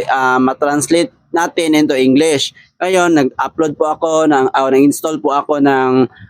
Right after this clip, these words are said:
apps na translator po to English para maintindihan po ng marami. So, ito po yung apps na in-install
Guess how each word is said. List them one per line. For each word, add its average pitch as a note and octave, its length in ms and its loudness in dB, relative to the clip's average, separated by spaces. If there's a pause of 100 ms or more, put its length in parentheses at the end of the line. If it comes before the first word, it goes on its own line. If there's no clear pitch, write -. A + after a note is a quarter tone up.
(140)
apps F#3 320 -6
na E3 80 0
translator E3 800 0
po D3+ 320 -4 (160)
to C#3+ 80 0
English C#3+ 400 2
para C#3 160 -4
maintindihan C3 480 0
po A#2+ 160 -4
ng A#2 160 0
marami. A#2+ 400 0 (560)
So, C3+ 80 -2
ito C#3+ 160 -4
po E3 160 -4
yung D#3+ 240 2
apps D#3 320 -2
na B2+ 560 0 (420)
in-install D#3 560 -2